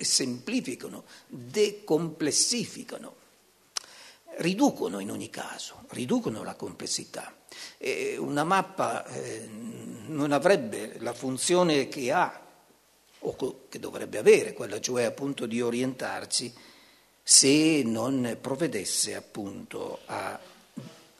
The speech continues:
decomplessificare. Non solo, ma possiamo anche dire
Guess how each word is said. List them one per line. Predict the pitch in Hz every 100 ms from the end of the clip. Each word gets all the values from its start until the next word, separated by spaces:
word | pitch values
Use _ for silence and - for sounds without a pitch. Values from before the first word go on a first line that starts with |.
| _ _
decomplessificare. | 127 104 160 160 107 104 92 - - - - - - - - _ _ _ _ _ - - - - - _ _ _ _ _ _ _ _ -
Non | 247 233
solo, | 302 240 120 117
ma | 127 240 185 233
possiamo | 233 247 254 247
anche | 254 285 -
dire | 170 156 107 101 120 143